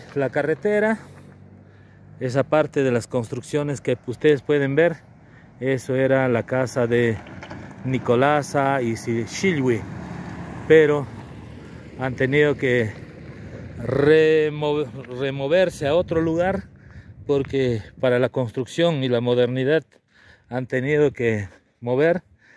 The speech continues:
y ahora la ubicación está más arriba. De esta manera hemos podido captar el panorama de Ulia, y Ulia es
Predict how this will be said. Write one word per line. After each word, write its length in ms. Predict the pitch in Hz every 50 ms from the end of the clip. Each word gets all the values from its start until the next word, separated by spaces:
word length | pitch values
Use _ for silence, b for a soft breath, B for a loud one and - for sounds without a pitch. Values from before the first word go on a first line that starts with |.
| b b b b b b _
y 80 | - 117
ahora 280 | 123 135 139 139 135
la 80 | 135 135
ubicación 540 | 131 117 117 - 123 120 - 147 156 156 147
está 360 | 127 - - 135 139 127 B B B B B B _ _ b b b b b b b b b b _
más 300 | - 135 151 151 - -
arriba. 440 | 143 135 135 135 120 110 107 98 90 B B B B B B - - B B B B B B B B B B B -
De 180 | - 113 127 131
esta 200 | 123 - 131 117
manera 460 | 123 120 123 135 139 139 139 139 135
hemos 180 | 131 131 127
podido 320 | 107 - 120 120 135 143 131
captar 480 | - 123 110 - - 143 139 139 139 117 B B B B B B B B B B B B B B B B B B -
el 280 | - 120 127 127 123 107
panorama 840 | - 123 120 123 123 123 135 147 151 147 147 147 143 143 139 120 b b b b b
de 240 | 110 98 113 120 120
Ulia, 480 | 139 180 170 135 123 117 107 98 87 - _ - - - b b b b b b b b b b b b b _
y 160 | - 110 117 127
Ulia 460 | 139 143 139 139 139 135 139 135 b b b b b b
es 640 | 107 113 123 123 123 117 - - - - - -